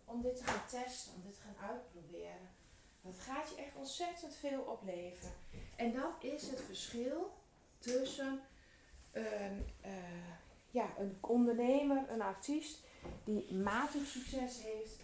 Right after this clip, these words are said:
en een ondernemer die heel succesvol is. Dat is echt het grote verschil. Hoeveel lef je op bepaalde punten toont. Hoeveel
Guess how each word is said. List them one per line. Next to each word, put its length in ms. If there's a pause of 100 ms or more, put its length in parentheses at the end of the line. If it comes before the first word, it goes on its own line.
en 140
een 160
ondernemer 640 (120)
die 100
heel 320
succesvol 640 (160)
is. 220
Dat 220
is 200
echt 240
het 200
grote 380
verschil. 480 (680)
Hoeveel 680 (1200)
lef 480
je 160
op 80
bepaalde 720 (360)
punten 680
toont. 400 (240)
Hoeveel 640